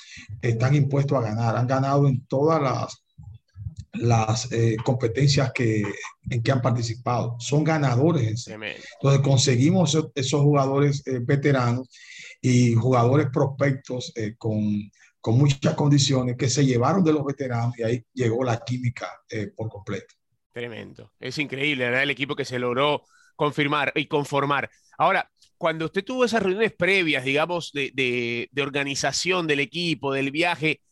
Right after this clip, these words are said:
Speaker 2: y la parte también deportiva con el manager Héctor Bohr, ¿qué le decía a usted, digamos, como presidente al manager del equipo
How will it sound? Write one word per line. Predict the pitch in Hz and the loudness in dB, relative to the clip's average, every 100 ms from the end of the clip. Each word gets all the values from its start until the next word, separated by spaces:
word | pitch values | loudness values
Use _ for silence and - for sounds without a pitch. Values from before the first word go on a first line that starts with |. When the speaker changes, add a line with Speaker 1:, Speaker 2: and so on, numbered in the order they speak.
| _ _ | _ _
Speaker 2:
y | - 175 | -2 0
la | 160 151 | 0 0
parte | 175 190 214 208 - - | -2 -2 0 0 -2 -8
también | 147 156 | -6 -2
deportiva | 180 170 143 143 226 196 143 | -2 -2 -4 -4 -2 0 0
con | 135 | -2
el | 139 131 | -4 -2
manager | 156 175 165 | 0 0 2
Héctor | 160 147 170 | 0 -2 -4
Bohr, | 160 180 - _ _ | -2 -2 -4 _ _
¿qué | - | -2
le | 254 254 | 2 4
decía | 196 - 233 214 147 | 2 0 -4 0 0
a | 135 | -2
usted, | - 165 165 | -2 -2 -2
digamos, | 143 143 165 170 | -4 -4 -2 -4
como | 151 143 | -4 -2
presidente | 147 139 139 156 175 - 160 | -4 -4 -2 0 0 -2 -2
al | 143 147 147 | 0 -2 -2
manager | 156 190 196 180 165 | 0 0 2 0 0
del | 156 | -2
equipo | 139 175 143 196 | -4 -4 -2 -4